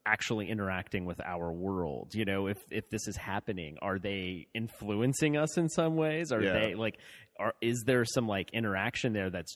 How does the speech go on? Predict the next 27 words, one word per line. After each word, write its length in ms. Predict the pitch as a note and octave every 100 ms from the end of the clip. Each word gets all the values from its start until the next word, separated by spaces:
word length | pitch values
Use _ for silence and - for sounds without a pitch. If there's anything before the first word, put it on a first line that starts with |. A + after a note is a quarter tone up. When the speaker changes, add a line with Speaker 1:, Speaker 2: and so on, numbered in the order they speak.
| -
Speaker 1:
invisible, 760 | A2 G2+ G2 G2+ A2 F2 E2
but 300 | E2 F2 F2 -
is, 320 | G2 F2 - _ F#2
we're 180 | G2
seeing 300 | F#2 G#2 F2+
the 120 | E2 E2
effects 420 | - F2+ - -
of? 320 | A#1+ G1+ G#1 _ _ _ _ _ _ _ _
Speaker 2:
The 140 | G#2 B2
implications 640 | A#2+ A#2 A2 A2 F#2+ F2
are 300 | F2 D#2+ D2+ _ _ _ _ _ _ _ -
truly, 580 | - A#2 G#2 F#2 F2 E2
you 100 | F2
know, 240 | F#2+ E2+ E2 D#2
mind-bending. 720 | D#2+ F2+ G2 E2 C#2 C#2+ C#2 C2+
And 300 | F#2 F2 E2
the, 200 | G2 F#2+ - _ - _
the 100 | A#2+
strange 300 | A2+ - A#2 -
thing 140 | F#2
is, 320 | F2 F2 -
science 320 | - G2 F#2+ F#2+
has 140 | E2
borne 320 | D#2+ E2 D#2
out 200 | D#2 D#2+
that, 100 | E2
yes, 240 | D#2+ E2